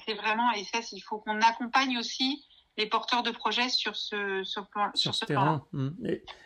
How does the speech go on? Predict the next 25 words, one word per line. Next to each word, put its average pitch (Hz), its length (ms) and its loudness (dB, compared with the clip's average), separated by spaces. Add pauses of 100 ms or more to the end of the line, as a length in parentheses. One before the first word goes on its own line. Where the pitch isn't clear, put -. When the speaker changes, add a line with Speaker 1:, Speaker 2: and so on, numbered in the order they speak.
(100)
Speaker 2:
et 165 100 12
est-ce 175 140 6
que 240 80 4
vous 196 160 4
pouvez 202 220 4
nous 175 140 6
parler 151 300 6
rapidement 156 440 4
de, 143 160 6
de 127 400 4
la 127 120 6
plateforme 151 600 4
Proxidon 147 760 0
et 117 320 4
de 117 160 2
Clickdon 139 680 2
qui 139 160 -2
a 120 40 4
été 117 240 0
créée 127 380 2
il 120 100 0
y 117 80 4
a 113 60 4
deux 113 280 2
ans ? 123 200 0